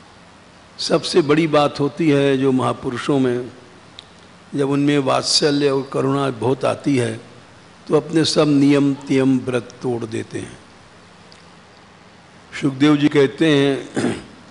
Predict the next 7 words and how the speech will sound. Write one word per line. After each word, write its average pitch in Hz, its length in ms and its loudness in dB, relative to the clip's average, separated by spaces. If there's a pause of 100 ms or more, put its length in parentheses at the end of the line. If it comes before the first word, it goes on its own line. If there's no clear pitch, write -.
(180)
<clears throat> - 560 -20
"ऐसे 156 360 2
महापुरुष 143 760 -2
स्वयं 160 320 0
समुत्तीर्य 151 960 0
सुदुस्तरम 147 1040 0
द्युमन", 123 640 -2